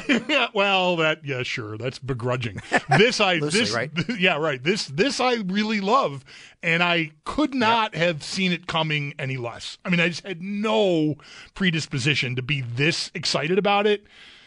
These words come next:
Speaker 1: But here we are. So, I don't know. Leave yourself open, I guess, everyone. That's, that's the message, okay? I'm done with my ted Talk now.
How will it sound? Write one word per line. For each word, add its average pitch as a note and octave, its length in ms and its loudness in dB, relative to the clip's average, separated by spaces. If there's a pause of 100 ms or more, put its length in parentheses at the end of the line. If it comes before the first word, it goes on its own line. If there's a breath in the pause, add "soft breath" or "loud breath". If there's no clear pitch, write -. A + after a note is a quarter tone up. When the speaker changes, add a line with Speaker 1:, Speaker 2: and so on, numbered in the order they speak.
(300 loud breath)
Speaker 1:
But C3 120 -2
here B2+ 120 2
we G#2+ 140 -4
are. - 220 -14 (120)
So, A#2 200 -4 (160)
I E3+ 100 4
don't F3 100 2 (300)
know. E3 120 4 (100)
Leave G3+ 200 4
yourself B3+ 300 2
open, G#3 320 2
I B2+ 80 -2
guess, B2 240 -4
everyone. C3 380 -2
That's, E3 240 2
that's E3+ 240 0
the E3+ 100 -4
message, C3 380 -2
okay? C#3 280 0
I'm C3+ 160 0
done D#3 180 0
with C3+ 120 -6
my C3+ 100 -2
ted A#2+ 280 -6
Talk - 260 -14
now. A#2 200 -14